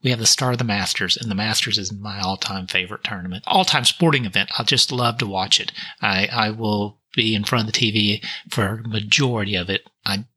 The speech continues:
it has just fascinating stories, and so I just love this time of year. In fact,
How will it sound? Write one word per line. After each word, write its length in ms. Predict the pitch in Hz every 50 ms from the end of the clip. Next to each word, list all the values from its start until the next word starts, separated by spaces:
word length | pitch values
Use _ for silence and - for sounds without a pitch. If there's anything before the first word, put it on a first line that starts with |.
| - -
it 160 | 123 110 -
has 200 | 113 110 104 104
just 280 | - 123 110 - -
fascinating 580 | - 139 123 123 - - 127 117 113 113 117 107
stories, 560 | - - - 127 120 120 117 110 113 - - - - - - - - -
and 380 | - 107 104 104 101 101 98 -
so 160 | - 107 95
I 100 | 92 104
just 220 | 104 - - -
love 300 | 104 107 117 117 117 117
this 120 | 117 - -
time 200 | - 107 104 104
of 80 | 101
year. 180 | 95 98 95 95
In 140 | 95 95 92
fact, 360 | - 120 104 98 - -